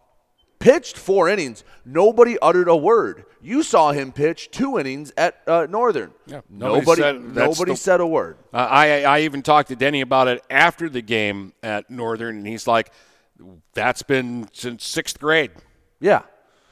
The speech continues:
Speaker 1: It's just how he throws because he kinda dips a little with the sidearm release from the left side, and the Grosse Pointe North coach,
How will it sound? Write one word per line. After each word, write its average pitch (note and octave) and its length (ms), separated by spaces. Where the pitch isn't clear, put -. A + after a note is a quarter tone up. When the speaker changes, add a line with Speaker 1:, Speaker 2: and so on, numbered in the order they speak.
Speaker 1:
It's D3+ 220
just - 400
how C3 320
he E3+ 180
throws D#3+ 440
because C#3 400
he C#3 80
kinda C#3 360
dips B2+ 380
a F3 60
little C3+ 340
with C#3+ 160
the D3+ 80
sidearm B2+ 640
release C#3 460
from B2+ 200
the D#3 100
left C#3 260
side, G2 480
and G#2+ 540
the A#2 240
Grosse A#2 380
Pointe D#3+ 340
North C3+ 460
coach, B2+ 420